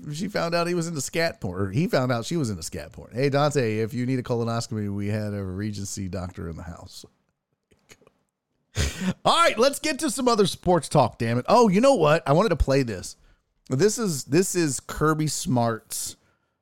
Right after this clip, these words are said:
uh, pregame speech. Have you guys heard this yet? What's up, Sandoval? Good to see you, pimp.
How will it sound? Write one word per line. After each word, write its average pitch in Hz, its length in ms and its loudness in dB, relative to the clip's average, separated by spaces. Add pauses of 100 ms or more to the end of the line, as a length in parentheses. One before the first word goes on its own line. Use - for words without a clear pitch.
(300)
uh, 110 300 4
pregame 165 560 2
speech. - 360 -8
Have 117 120 -2
you 143 60 -2
guys 160 200 2
heard 127 200 0
this 143 180 -2
yet? 170 260 -4 (340)
What's 381 180 0
up, 277 120 4
Sandoval? 254 400 6
Good 359 140 -2
to 311 60 -8
see 277 140 -4
you, 147 60 -4
pimp. 196 280 -2